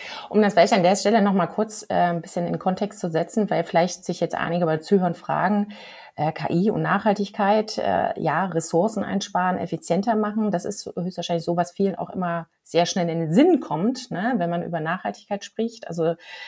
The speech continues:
da auch im S-, Kontext von Klima, ne, C O zwei Einsparung und diese ganzen Geschichten.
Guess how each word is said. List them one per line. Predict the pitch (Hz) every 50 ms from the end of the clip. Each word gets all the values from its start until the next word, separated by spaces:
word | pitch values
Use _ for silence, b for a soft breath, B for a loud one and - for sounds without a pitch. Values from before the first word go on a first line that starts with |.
| B B
da | - 160 -
auch | - - 156
im | 165 -
S-, | 160 143 - - - -
Kontext | - 180 165 - 156 156 -
von | - 160 147
Klima, | - - 196 202 208 202 196 202 185
ne, | 165 165 202 226 208 185 180
C | - - 165
O | 156
zwei | 156 - - 196
Einsparung | 202 185 190 190 - - 175 175 175 175 180 180
und | - - 170 165 -
diese | 175 170 -
ganzen | 165 165 160 160 - 160
Geschichten. | 156 156 - - 190 196 - - 240 247 254